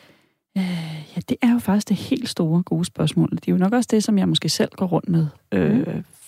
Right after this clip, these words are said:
Speaker 1: i mit eget liv, ikke? Og, og jeg tror, at det er måske også det, som, det er tit med film, så er der jo faktisk et spørgsmål, der ikke skal besvares. Altså, fordi det er jo det, vi sådan skal gå rundt og bruge vores tankekraft på, når vi har set en film. Og det er jo ikke, fordi jeg vil sagtens kunne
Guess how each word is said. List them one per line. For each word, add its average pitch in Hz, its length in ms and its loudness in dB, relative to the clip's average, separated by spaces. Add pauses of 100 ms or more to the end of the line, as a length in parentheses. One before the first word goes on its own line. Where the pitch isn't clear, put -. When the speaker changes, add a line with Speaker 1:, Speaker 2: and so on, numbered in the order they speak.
(120)
Speaker 1:
i 196 40 -2
mit 175 160 2
eget 165 200 0
liv, 196 200 2
ikke? 220 220 -2
Og, 196 180 2
og 190 80 0
jeg 185 100 0
tror, - 180 0
at 202 100 0
det 202 60 -2
er - 20 2
måske 202 220 0
også 214 160 0
det, 214 120 2
som, 220 200 2 (380)
det - 80 -4
er 208 40 -2
tit - 240 2
med 220 100 4
film, - 240 2
så 220 240 4 (320)
er 202 140 2
der 220 100 2
jo 220 80 4
faktisk 190 460 -2
et 202 100 -4
spørgsmål, 196 420 0
der 202 120 -2
ikke - 120 -6
skal - 140 -6
besvares. - 600 -8 (100)
Altså, 190 200 0
fordi 196 420 -2 (460)
det - 40 -2
er 202 40 2
jo - 20 2
det, 202 180 2
vi 220 100 4
sådan 196 280 2
skal 185 180 -4
gå 190 100 4
rundt 180 320 2
og 185 100 -2
bruge 190 200 0
vores 190 420 0 (200)
tankekraft 185 580 -2
på, 190 140 0
når 190 100 2
vi 180 80 -2
har 170 80 0
set - 260 -6
en 190 60 0
film. - 260 -2
Og 180 80 0
det 202 60 2
er 208 40 4
jo - 20 4
ikke, 208 120 0
fordi 208 200 2
jeg 190 100 0
vil 185 80 -2
sagtens 226 300 -2
kunne 185 220 -4